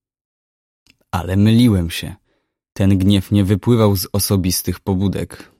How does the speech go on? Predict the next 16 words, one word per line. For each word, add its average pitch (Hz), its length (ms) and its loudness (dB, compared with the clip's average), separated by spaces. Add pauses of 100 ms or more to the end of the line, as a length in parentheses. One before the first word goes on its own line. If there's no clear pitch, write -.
(120)
Gniewano 101 580 2
się 98 200 -2
na 90 100 0
Skuratowa 92 680 -2
o 85 140 -4
to, 87 280 -6 (540)
że 95 180 0
nie 107 140 4
umiał 110 360 2
się 101 180 -4
trzymać, 92 840 -2
jak 90 240 -4
należało 95 560 0
według 90 420 -4
ich 101 200 -6
mniemania, 92 680 0